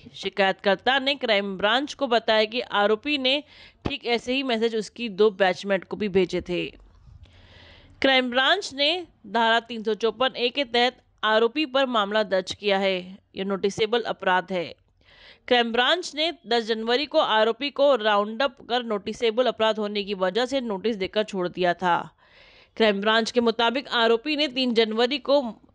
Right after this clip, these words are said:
छात्रा को कॉल किया, नाम बताते हुए इंटरव्यू के बारे में चर्चा की। फिर आरोपी बोला, "मुझे प्यार चाहिए, बस एक बार, बार-बार नहीं बोलूँगा।" फिर WhatsApp पर मैसेज कर गंदी डिमांड रखी।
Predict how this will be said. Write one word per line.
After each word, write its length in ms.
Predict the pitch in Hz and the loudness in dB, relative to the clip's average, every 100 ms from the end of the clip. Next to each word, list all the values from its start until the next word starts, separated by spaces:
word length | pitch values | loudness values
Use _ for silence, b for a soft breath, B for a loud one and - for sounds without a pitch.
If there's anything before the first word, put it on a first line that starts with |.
| b b b b b b - - | b b b b b b -12 0
छात्रा 360 | 233 220 254 | 0 2 2
को 140 | 254 285 | 4 2
कॉल 380 | - 214 214 | 2 4 4
किया, 440 | 196 208 208 190 180 _ _ - | 2 0 0 0 -4 _ _ -4
नाम 300 | 208 208 202 | 0 2 2
बताते 400 | 202 202 196 277 | 0 0 0 0
हुए 180 | 277 277 | 2 2
इंटरव्यू 480 | 226 214 226 262 | 2 0 0 0
के 180 | 262 285 | 0 0
बारे 380 | 233 202 202 202 | 0 0 0 0
में 160 | 214 226 | -4 -2
चर्चा 340 | 202 175 190 | -4 -2 -6
की। 380 | 180 180 170 180 b b b - | -6 -8 -8 -12 b b b 2
फिर 100 | 294 | 4
आरोपी 380 | 285 294 311 | 4 2 0
बोला, 320 | 330 277 294 294 | -2 0 0 0
"मुझे 240 | 269 269 | -2 -4
प्यार 300 | 233 220 214 | -2 0 0
चाहिए, 360 | 220 214 208 190 | -2 -4 -4 -6
बस 220 | 214 - | -6 -6
एक 280 | 208 196 180 | -4 -4 -2
बार, 240 | 190 185 - | -4 -4 -10
बार-बार 500 | 185 196 190 202 208 185 | -2 0 0 0 -2 -4
नहीं 260 | 185 196 | -6 -6
बोलूँगा।" 640 | 185 185 175 170 165 151 - b b _ | -2 -2 -2 -2 -4 -4 -10 b b _
फिर 100 | 196 | 0
WhatsApp 420 | 196 190 - 220 | 2 2 2 0
पर 100 | 240 | 2
मैसेज 380 | 226 190 196 190 | 2 0 0 0
कर 160 | 233 226 | 0 -2
गंदी 340 | 185 180 214 | 0 -2 0
डिमांड 440 | 196 180 175 170 | -2 0 0 -2
रखी। 440 | 165 - 170 - | -6 -8 -12 -12